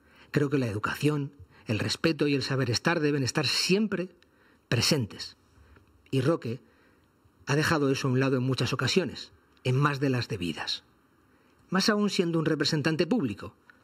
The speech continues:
tampoco lo podemos negar. Pero siempre, aparte de reconocerlo, ha tenido voluntad de rectificar y de,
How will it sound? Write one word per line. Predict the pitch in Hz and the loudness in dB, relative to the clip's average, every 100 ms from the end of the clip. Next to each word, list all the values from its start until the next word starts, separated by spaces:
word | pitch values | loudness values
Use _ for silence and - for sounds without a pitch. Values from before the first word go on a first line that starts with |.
| _ | _
tampoco | - 120 185 180 | -6 0 2 2
lo | 156 | 2
podemos | 151 151 131 | 0 0 0
negar. | 131 90 82 - _ _ _ _ _ _ _ _ _ _ _ _ _ - | 0 -2 -8 -16 _ _ _ _ _ _ _ _ _ _ _ _ _ 0
Pero | 139 | 0
siempre, | - 220 190 139 120 143 - - - | 2 2 2 -2 -4 -6 -16 -16 -4
aparte | 127 208 226 | 0 2 2
de | 190 | 2
reconocerlo, | 165 135 113 - 151 120 139 - - | 0 0 0 0 -2 -2 -6 -10 -4
ha | 147 | 0
tenido | 202 233 | 2 2
voluntad | 180 160 151 135 175 | 0 0 0 2 2
de | 139 | 2
rectificar | 139 135 139 139 151 139 - _ _ _ _ _ | -2 -2 -2 0 0 -2 -10 _ _ _ _ _
y | 170 | 0
de, | 156 151 | 2 0